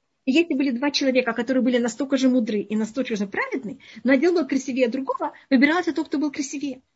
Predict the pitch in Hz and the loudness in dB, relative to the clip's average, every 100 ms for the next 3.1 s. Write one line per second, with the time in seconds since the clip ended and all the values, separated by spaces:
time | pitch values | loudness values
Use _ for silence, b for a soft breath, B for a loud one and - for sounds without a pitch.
0 | _ _ _ b - 247 415 - 302 302 | _ _ _ b 0 4 4 4 2 2
1 | 311 294 311 277 269 254 311 - 233 240 | 2 0 -2 -2 -4 -4 -4 -4 -2 0
2 | 262 285 277 277 269 254 262 392 - - | 4 4 2 2 2 4 2 2 -2 -12